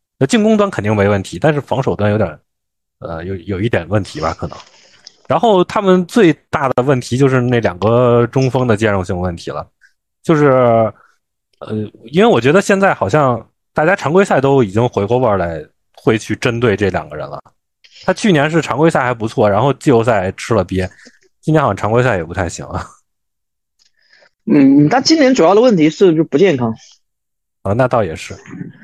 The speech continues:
Speaker 2: 那，那个莫布里跟那个莫布里只打了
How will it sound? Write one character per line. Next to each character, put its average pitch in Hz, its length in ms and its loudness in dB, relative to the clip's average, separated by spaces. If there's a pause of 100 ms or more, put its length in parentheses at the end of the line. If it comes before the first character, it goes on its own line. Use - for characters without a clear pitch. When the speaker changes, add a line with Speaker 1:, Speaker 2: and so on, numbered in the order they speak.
(240)
Speaker 2:
那， 190 140 2
那 214 100 4
个 185 120 4
莫 208 160 6
布 190 80 2
里 143 180 4
跟 165 640 2
那 135 160 4
个 117 320 6
莫 170 220 4
布 175 140 4
里 135 100 4
只 139 160 0
打 139 160 2
了 117 340 2